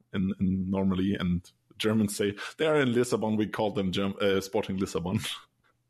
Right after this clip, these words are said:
Um, yet, uh, they have that, uh, Backa Topola club, uh, uh, city name still in their club logo. So it's, it's not that far off as with, with, uh, Sporting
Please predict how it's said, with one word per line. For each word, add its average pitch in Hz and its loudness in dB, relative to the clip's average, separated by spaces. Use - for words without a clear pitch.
Um, 101 0
yet, 117 -4
uh, 107 0
they 104 0
have 120 -2
that, 98 0
uh, 95 2
Backa 95 -2
Topola 92 -2
club, 101 -2
uh, 101 2
uh, 87 0
city 104 -2
name 92 2
still 101 0
in 95 2
their 87 0
club 90 -4
logo. 98 0
So - -4
it's, 110 -4
it's 127 -8
not 151 -2
that 135 0
far 117 2
off 117 0
as 104 -2
with, 98 0
with, 90 0
uh, 90 2
Sporting 143 -2